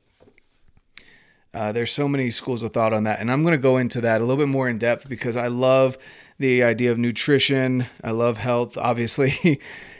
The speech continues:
And, but I just wanted to bring that up, bring that to the forefront of your minds because that stuck in my head.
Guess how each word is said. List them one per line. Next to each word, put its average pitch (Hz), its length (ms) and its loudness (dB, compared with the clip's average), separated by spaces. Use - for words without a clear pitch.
And, 127 500 0
but 147 240 2
I 139 100 0
just 190 220 -4
wanted 202 220 2
to 175 60 2
bring 139 240 0
that 120 120 0
up, - 340 -6
bring 143 180 -2
that 151 140 -2
to 139 80 -6
the 127 80 -2
forefront 123 400 -4
of 104 80 -8
your 120 140 2
minds 104 340 -2
because 120 320 -6
that 156 160 -6
stuck - 400 -4
in 123 80 -2
my 117 140 -4
head. 104 240 -4